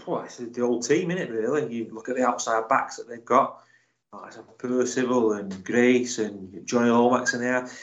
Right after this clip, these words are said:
Yeah, they've got a team full of international players, haven't they? And, and, and like Chris was saying there, I think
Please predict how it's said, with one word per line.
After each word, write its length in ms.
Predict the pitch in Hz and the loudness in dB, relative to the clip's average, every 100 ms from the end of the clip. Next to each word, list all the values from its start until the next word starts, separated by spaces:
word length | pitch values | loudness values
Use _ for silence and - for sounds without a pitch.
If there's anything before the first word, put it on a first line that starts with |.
| - - | -10 -2
Yeah, 100 | 269 | 2
they've 180 | 254 | 4
got 160 | 165 - | 4 2
a 40 | |
team 240 | - 123 120 | 0 -2 -2
full 120 | 110 | -2
of 100 | 107 | -4
international 500 | 107 - 104 - 104 | -6 -10 -12 -10 -4
players, 260 | 135 139 127 | 2 4 4
haven't 380 | 139 127 113 - _ _ _ | 2 -2 -10 -14 _ _ _
they? 60 | 113 | 0
And, 220 | 110 113 - - - | 0 -2 -12 -18 -8
and, 320 | 127 127 107 | -6 -6 -6
and 140 | 117 120 | -4 0
like 200 | 117 113 | 0 2
Chris 260 | 131 127 | 2 2
was 120 | 117 | -2
saying 280 | - 120 120 | 0 2 4
there, 260 | 135 147 123 | 6 6 4
I 60 | |
think 420 | 123 147 147 139 | 2 2 2 -2